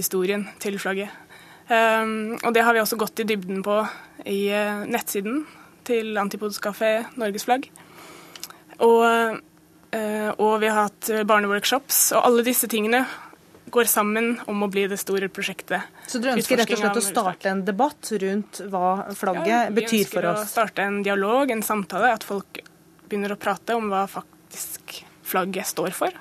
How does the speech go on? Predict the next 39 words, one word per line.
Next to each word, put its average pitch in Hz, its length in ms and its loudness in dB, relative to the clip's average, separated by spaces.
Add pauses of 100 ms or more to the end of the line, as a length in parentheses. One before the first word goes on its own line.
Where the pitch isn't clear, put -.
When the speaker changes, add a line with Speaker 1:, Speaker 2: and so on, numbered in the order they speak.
Speaker 1:
Er, 196 240 0
hva 196 100 -6
slags - 460 -6
identitet 226 600 -2
er 214 100 2
det 214 80 -2
flagget 202 400 -4 (200)
skaper 208 440 -6
eller 208 300 -6 (580)
har? 202 180 2 (420)
Det 226 140 6
Speaker 2:
Er, 220 80 8
Speaker 1:
er 220 40 6
jo 226 80 6
Speaker 2:
er 233 120 8
ikke - 80 4
det 330 100 4
viktig 302 300 -2
å - 20 -4
bevisstgjøre 247 560 -2
litt? 254 240 -4 (160)
Vi 269 80 0
bruker 247 380 0
jo - 20 -8
flagget, 196 560 2
eh, 226 180 2
ofte, 269 300 -4
og, 277 320 2
og 247 80 -2
særlig 220 260 6
på 240 80 6
syttende 226 320 0
mai, 233 300 4
eh, 240 260 2
men 233 220 -2
i - 20 0
andre 185 300 -2
sammenhenger 190 480 -4
også. - 240 -4